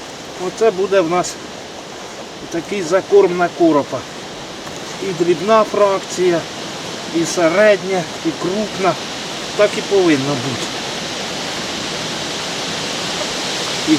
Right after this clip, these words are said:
горох, і пшениця, і кукуруза, і прикормочка. Ой! А ну. Не надо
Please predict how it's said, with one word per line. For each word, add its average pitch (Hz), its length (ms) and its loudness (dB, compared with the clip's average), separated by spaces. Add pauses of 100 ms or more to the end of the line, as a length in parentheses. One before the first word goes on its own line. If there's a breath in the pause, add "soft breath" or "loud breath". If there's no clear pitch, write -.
горох, 208 400 6 (340)
і - 20 -2
пшениця, 185 800 0 (720)
і 170 80 4
кукуруза, 180 960 4 (1200)
і 185 40 0 (380)
прикормочка. 156 880 2
Ой! 190 300 8 (2000)
А 139 60 -4 (100)
ну. 156 80 -2 (2500)
Не 139 160 -4
надо 147 200 0